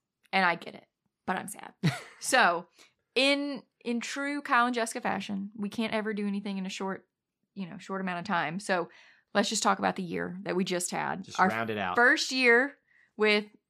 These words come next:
Speaker 1: Leroy Burrell,
Speaker 2: Yep.
Speaker 1: who
Speaker 2: That
Speaker 1: we've
Speaker 2: was
Speaker 1: talked about.
Speaker 2: And that's the big highlight probably too, is that's our first year with him, seeing what he was gonna do with the program.
Speaker 1: And, and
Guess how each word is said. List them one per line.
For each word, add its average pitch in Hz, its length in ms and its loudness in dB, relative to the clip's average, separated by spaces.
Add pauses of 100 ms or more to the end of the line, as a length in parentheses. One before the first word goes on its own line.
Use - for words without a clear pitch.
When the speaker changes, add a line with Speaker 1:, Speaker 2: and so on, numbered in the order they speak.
Speaker 1:
Leroy 202 380 -2
Burrell, 208 480 -4
Speaker 2:
Yep. 107 240 -10
Speaker 1:
who 220 80 2
Speaker 2:
That 131 60 4
Speaker 1:
we've 170 40 4
Speaker 2:
was 175 80 2
Speaker 1:
talked 208 200 6
about. 185 360 4
Speaker 2:
And 123 100 -6
that's 156 140 0
the 196 100 -6
big 170 180 -2
highlight 175 420 -2
probably 107 480 0
too, 117 340 0
is 101 220 -4
that's 107 360 -4
our 101 140 -4
first 107 400 -8
year 104 220 -6
with 104 180 -6
him, 107 200 -8
seeing 107 320 -8
what 110 160 -4
he 113 100 -6
was 107 100 -10
gonna 113 160 -10
do 92 120 -10
with 95 100 -12
the 107 60 -14
program. - 440 -8
Speaker 1:
And, 330 260 -6
and 302 140 0